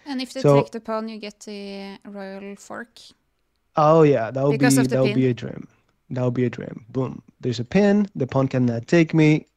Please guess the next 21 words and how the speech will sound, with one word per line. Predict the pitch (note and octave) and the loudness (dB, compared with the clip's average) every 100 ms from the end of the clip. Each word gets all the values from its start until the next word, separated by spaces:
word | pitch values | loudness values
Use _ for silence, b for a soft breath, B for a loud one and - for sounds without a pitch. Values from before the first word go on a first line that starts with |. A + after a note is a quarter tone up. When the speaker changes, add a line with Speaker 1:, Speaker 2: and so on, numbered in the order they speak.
| _ _ _ | _ _ _
Speaker 2:
and | C3 A#2+ A#2 A2+ | -4 -2 -2 -2
thank | A2+ A#2 | -6 -8
you. | - - | -12 -14
I'm | B2 | -8
gonna | A#2+ A2+ | -6 -6
get | A2+ | -8
the | - | -10
queen. | - - _ _ _ _ _ - | -14 -14 _ _ _ _ _ -8
That's | C#3+ A#2+ | -4 -4
exactly | A#2+ - A2 - | -4 -8 -10 -8
right. | - - - _ b b b b b | -8 -8 -10 _ b b b b b
In | - G#3+ | 6 8
the | A#3+ | 8
game, | F3 D3+ C#3+ D3+ _ | 8 6 6 4 _
they | C#3 C#3+ D3 | 2 4 4
played | D3+ C#3 C3+ C3+ - _ _ | 4 2 6 4 2 _ _
king | - D#3+ | 0 2
B | F3+ | 2
one, | G3 A#2+ C2 - - _ _ _ _ _ _ | 0 0 -4 -12 -16 _ _ _ _ _ _
but | D3 C3+ | 0 4
then | C#3+ C#3+ | 4 4